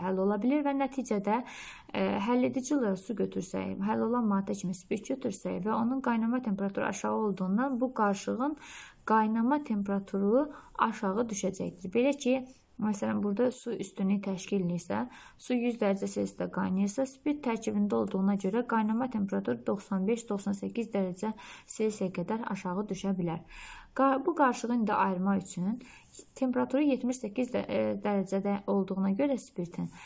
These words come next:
səksən dərəcə Selsidə qoyuruq ki, spirt buxarlansın, su qalsın. Və bu zaman, e, bu üsulda bir neçə dəfə təkrarlamaqla ayırmaq olar və bu üsulu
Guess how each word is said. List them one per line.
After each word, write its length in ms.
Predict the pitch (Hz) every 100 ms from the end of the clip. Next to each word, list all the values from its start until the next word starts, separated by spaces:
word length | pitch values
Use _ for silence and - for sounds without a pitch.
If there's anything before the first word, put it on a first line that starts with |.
| -
səksən 440 | - 247 240 233 220
dərəcə 260 | 226 214 202
Selsidə 480 | 196 196 - 180 185
qoyuruq 400 | 185 202 262 262
ki, 220 | 311 320 - - - - - 196
spirt 380 | - 254 262 208
buxarlansın, 640 | 202 196 190 190 240 269
su 220 | - 220
qalsın. 420 | 190 180 165 175 165 - - -
Və 180 | 208 240 233
bu 100 | 285
zaman, 480 | 277 214 196 214 226
e, 140 | 208 202
bu 220 | 214 233 -
üsulda 480 | 202 - 180 170 165
bir 160 | 214 214
neçə 180 | 196 -
dəfə 300 | 185 180 - - - - _ _ _ _ _ - - - -
təkrarlamaqla 760 | 202 196 208 208 202 208 196 233 208
ayırmaq 340 | 202 190 196 180
olar 240 | 190 269 277 - -
və 80 | 233 220
bu 140 | 254 196
üsulu 320 | - 190